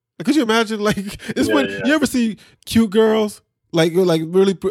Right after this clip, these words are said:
Speaker 1: hot girls be like, "Oh my God, all these dudes talking to me." And then there'll just be one girl be like, "I wish one guy would talk to me. Uh, so annoying. Everybody's in my D Ms."
Speaker 2: <laughs>
Speaker 1: Like, fam, shut the fuck up. <laughs> And it,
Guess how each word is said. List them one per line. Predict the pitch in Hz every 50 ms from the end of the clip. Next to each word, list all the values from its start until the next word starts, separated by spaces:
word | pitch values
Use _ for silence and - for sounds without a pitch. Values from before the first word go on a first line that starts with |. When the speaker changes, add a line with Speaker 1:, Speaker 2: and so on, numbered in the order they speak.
| -
Speaker 1:
hot | - 160 180 180 175
girls | 160 170 180 175 170
be | 160 147 156
like, | 156 147 135 - -
"Oh | - 165 165 170 175 175 170 165 160
my | 143 131 135 135 -
God, | - 156 160 165 165 165 160 156 151 135
all | 151 170 175
these | 160 170 156 143 131
dudes | - 156 165 175 175 151
talking | - - 170 160 170 160 170 165
to | 165 160
me." | 160 160 156 151
And | 151 139
then | 151 147
there'll | 151 156 151
just | 147 151 143
be | 143 135
one | 131 139 147 151 151
girl | 143 151 143
be | 135 135
like, | 127 123 -
"I | - 143
wish | 131 123 123 120 -
one | 123 123 127 127 120
guy | 117 117 113
would | 110 104 -
talk | - 110 110 -
to | - -
me. | - 104 - - - - - - - - _
Uh, | - 175 185 180 180 180 175
so | - - - 185 180 165
annoying. | 160 160 156 156 165 175 180 190 202 202 202 196 185 170 160 156 143
Everybody's | 151 165 185 185 190 190 185 170
in | 180 175
my | 170 165
D | 151 143 165 170 156 165
Ms." | 175 185 196 196 190 175 156 143 143
Speaker 2:
<laughs> | 151
Speaker 1:
Like, | 139 143 - _ _ _ - - - _ _
fam, | - - - 180 170 143 120 113 110 101 104 - _ _ _ _ -
shut | - - - 330 -
the | -
fuck | - 247 208 131 113 -
up. | - - - -
<laughs> |
And | 190 233 220 - - - 233 226 - 196 202
it, | 226